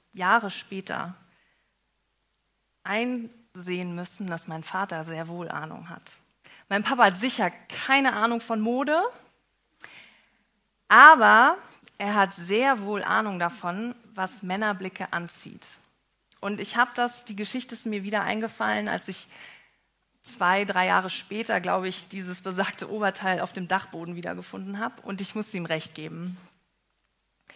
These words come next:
Und als mir mein Vater dies hin und wieder erklärte,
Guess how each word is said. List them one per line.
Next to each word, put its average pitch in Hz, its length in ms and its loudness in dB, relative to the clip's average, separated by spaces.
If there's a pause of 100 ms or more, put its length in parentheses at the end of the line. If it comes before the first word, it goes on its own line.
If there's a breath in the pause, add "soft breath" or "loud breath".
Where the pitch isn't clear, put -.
(580 loud breath)
Und 214 160 0
als 254 180 10
mir 269 100 2
mein 214 140 4
Vater 262 320 4
dies 214 200 -2
hin 262 140 0
und 233 120 0
wieder 220 180 0
erklärte, 220 840 0